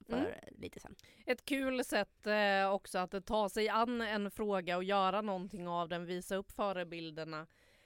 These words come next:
Speaker 2: Eh, där kan ju också värt att notera, för vi lyfter ju ofta publiksiffrorna. Om man tittar ner i Elitettan så hade vi ju faktiskt, eh,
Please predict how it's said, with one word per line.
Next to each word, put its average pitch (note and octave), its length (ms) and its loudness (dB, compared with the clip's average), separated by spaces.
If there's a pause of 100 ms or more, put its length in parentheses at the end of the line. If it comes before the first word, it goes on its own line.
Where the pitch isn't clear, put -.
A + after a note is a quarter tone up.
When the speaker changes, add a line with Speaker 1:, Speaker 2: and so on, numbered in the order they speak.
(320)
Speaker 2:
Eh, G3 460 0
där G#3 520 2
kan A#3+ 180 0
ju A3+ 80 4
också A3 260 -2
värt G#3 340 0
att G3 160 -4
notera, G3 540 -4
för F#3+ 140 -8
vi F#3 580 -4 (200)
lyfter A#3 440 -8
ju A3+ 60 0
ofta F3+ 480 -4 (600)
publiksiffrorna. F3+ 1400 -6
Om G#3+ 160 -4
man G#3+ 160 0
tittar G#3+ 240 -2
ner A3+ 280 0
i G#3 220 -2
Elitettan G#3 680 -4
så - 80 -8
hade F#3+ 140 -4
vi F#3 100 -4
ju G#3+ 80 -4
faktiskt, - 580 -8
eh, F#3+ 220 0